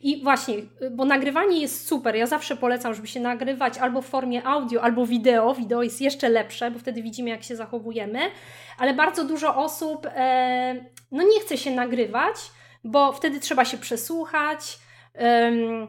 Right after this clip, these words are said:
słyszymy, e, nasz głos. No to nie jest komfortowe i też my nie wiemy, czy wymawiamy poprawnie, czy tam nie ma błędów gramatycznych i musimy mieć osobę z zewnątrz,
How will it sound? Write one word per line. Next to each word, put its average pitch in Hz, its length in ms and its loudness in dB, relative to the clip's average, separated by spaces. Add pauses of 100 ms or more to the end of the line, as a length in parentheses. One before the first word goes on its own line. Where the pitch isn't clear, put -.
(140)
słyszymy, 302 420 0
e, 240 640 0
nasz 233 300 0
głos. 294 540 0 (320)
No 285 140 -4
to 381 100 4
nie 370 160 10
jest 359 200 4
komfortowe 269 640 -2 (300)
i 269 100 -4
też 320 200 0
my 359 200 4
nie 349 140 4
wiemy, 247 360 -2 (200)
czy 339 140 -2
wymawiamy 247 580 0
poprawnie, 262 720 0
czy - 140 -16
tam 226 140 -4
nie 226 100 -6
ma 208 100 -4
błędów 254 340 -4
gramatycznych 240 680 -6
i 269 40 -2
musimy 294 300 -2
mieć 302 200 -6
osobę 254 340 -4
z 233 100 -10
zewnątrz, 262 560 -4